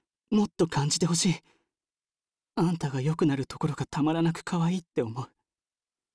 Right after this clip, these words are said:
そういう求め方じゃ、足りねえか？<laughs>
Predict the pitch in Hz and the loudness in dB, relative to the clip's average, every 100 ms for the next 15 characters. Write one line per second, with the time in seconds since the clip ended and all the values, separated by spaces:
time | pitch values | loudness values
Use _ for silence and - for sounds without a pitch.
0 | _ _ _ _ _ _ _ _ _ _ | _ _ _ _ _ _ _ _ _ _
1 | _ _ - - 165 135 123 135 123 131 | _ _ -8 -4 -2 -4 -4 -4 -4 -2
2 | 156 143 - - 165 - - _ _ _ | -2 -2 -4 -6 -6 -6 -14 _ _ _
3 | _ _ _ _ _ _ _ _ _ _ | _ _ _ _ _ _ _ _ _ _
4 | _ _ _ _ _ _ _ _ - 165 | _ _ _ _ _ _ _ _ -4 -2
5 | 135 135 143 - 113 - _ _ _ _ | 0 0 -2 -4 -10 -12 _ _ _ _
6 | _ _ _ _ _ _ _ _ _ _ | _ _ _ _ _ _ _ _ _ _
7 | _ _ _ _ _ _ _ _ _ _ | _ _ _ _ _ _ _ _ _ _
8 | _ - - _ _ _ _ - - - | _ -4 -4 _ _ _ _ -6 -6 -4
9 | - - - | -4 -2 -4